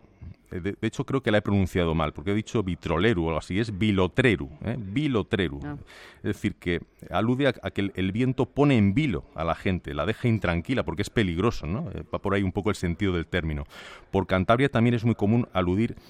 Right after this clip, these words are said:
Speaker 1: a las ventolás para referirse a las rachas fuertes de viento. Una ventolá sería, eh, lo que en muchas otras zonas de nuestro país, eh, llamamos una ventolera, ¿no? Un viento así muy fuerte de repente. Y también usan los términos, no solo de Cantabria, gallego, el viento del noroeste, el que justamente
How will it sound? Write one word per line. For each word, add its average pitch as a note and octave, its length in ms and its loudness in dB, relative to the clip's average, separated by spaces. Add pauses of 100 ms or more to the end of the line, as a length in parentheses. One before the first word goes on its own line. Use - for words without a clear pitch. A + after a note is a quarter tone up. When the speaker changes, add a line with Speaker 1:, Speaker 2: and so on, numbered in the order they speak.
(240)
Speaker 1:
a - 100 -2
las F2 160 2
ventolás F#2+ 600 4
para D#2+ 180 -2
referirse F#2+ 520 -2
a F#2 60 2
las E2 140 2
rachas G#2 300 0
fuertes F2 320 -2
de E2 80 0
viento. D2 260 -4
Una E2 120 0
ventolá F#2 320 2
sería, F#2+ 360 0 (420)
eh, F2+ 80 -6
lo E2 300 -4
que E2 220 -4
en D#2+ 80 -2
muchas F#2 280 -2
otras F#2+ 160 -2
zonas F#2+ 220 0
de F#2 100 2
nuestro F2+ 280 -2
país, F2 340 -2
eh, E2 480 0
llamamos F2+ 320 0
una G#2+ 100 2
ventolera, F2 480 0
¿no? G#2+ 140 0
Un E2+ 180 -4
viento E2+ 220 -2
así F#2+ 280 -2 (360)
muy F#2+ 180 2
fuerte F#2 300 0
de E2 80 0
repente. D#2 340 -4
Y F2 60 -2
también A2 220 6
usan B2+ 260 2
los G#2 120 0
términos, A2+ 400 2 (100)
no F2 120 2
solo F#2+ 220 4
de F2+ 80 0
Cantabria, G#2 540 0 (280)
gallego, G2+ 560 2
el F#2+ 80 0
viento E2 280 0
del D#2 200 0
noroeste, F#2+ 520 0
el F#2 100 -10
que D2+ 180 -6
justamente F2+ 580 -2